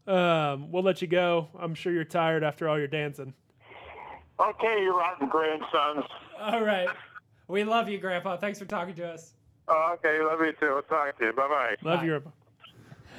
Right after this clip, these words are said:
Speaker 3: All right, so that was fantastic. We got Grandpa talking about what he thought about the draft. Hates it, of course.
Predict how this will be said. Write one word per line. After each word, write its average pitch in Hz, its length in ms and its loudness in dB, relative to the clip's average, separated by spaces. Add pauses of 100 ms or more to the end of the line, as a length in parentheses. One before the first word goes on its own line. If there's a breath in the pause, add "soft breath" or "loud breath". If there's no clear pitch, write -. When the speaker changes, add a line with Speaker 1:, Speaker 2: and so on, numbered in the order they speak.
(500 loud breath)
Speaker 3:
All 170 80 2
right, 147 220 2
so 175 100 0
that 185 120 2
was 190 120 -2
fantastic. 156 760 0
We 143 260 -2
got 135 440 -2
Grandpa 160 520 4
talking 147 300 0
about 135 260 0
what 139 120 -2
he 135 60 0
thought 135 160 -2
about 127 160 -2
the 131 60 -8
draft. 120 440 -2
Hates 131 280 -4
it, 117 220 -6
of 131 140 -10
course. 120 480 -2